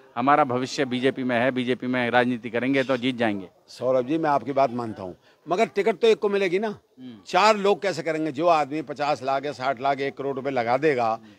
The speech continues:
Speaker 2: बेचारा पाँच छः महीने में, उसका क्या होगा? तो इनकी, देखो, जिला अध्यक्ष को खोलना चाहिए कार्यालय, अगर ये खोलना चाहते हैं तो। एमएलए खोल सकता है विधानसभा में अपनी में,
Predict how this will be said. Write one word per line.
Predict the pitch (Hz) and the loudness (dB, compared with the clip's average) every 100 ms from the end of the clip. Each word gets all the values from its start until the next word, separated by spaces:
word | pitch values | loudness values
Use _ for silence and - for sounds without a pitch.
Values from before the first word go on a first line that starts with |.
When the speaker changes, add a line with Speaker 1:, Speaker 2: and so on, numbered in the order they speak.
| - | -14
Speaker 2:
बेचारा | 120 139 127 127 _ _ | 0 2 2 -2 _ _
पाँच | 139 165 | -4 -2
छः | 143 | 0
महीने | 165 143 139 | 0 0 0
में, | 127 131 - - - | -2 -6 -12 -18 -6
उसका | 196 - 254 | 0 4 4
क्या | 202 | 6
होगा? | 190 151 180 196 - _ _ - | 4 4 4 2 -2 _ _ -2
तो | 220 | 0
इनकी, | 226 202 147 147 - | 2 0 -6 -12 -6
देखो, | 165 196 123 - _ | 0 0 -2 -10 _
जिला | 120 170 180 | 0 4 4
अध्यक्ष | 156 160 | 4 -4
को | 180 | -6
खोलना | 135 156 160 | -2 0 0
चाहिए | - 165 151 - _ _ _ | 0 -4 -4 -12 _ _ _
कार्यालय, | 135 139 139 135 - _ | 0 2 2 -2 -12 _
अगर | 131 143 | -4 0
ये | 151 | 0
खोलना | - 135 139 | -2 -2 -2
चाहते | 131 123 123 | -2 -4 -4
हैं | 131 | -8
तो। | 131 - - - _ - - | -10 -16 -20 -20 _ -8 0
एमएलए | 160 180 196 | 4 6 4
खोल | - 170 | 4 2
सकता | 160 - 151 | 2 0 0
है | 156 202 - _ _ | 0 -4 -20 _ _
विधानसभा | 120 131 143 139 139 | -4 -2 0 0 0
में | 139 | 0
अपनी | 139 135 | -2 -4
में, | 151 | -6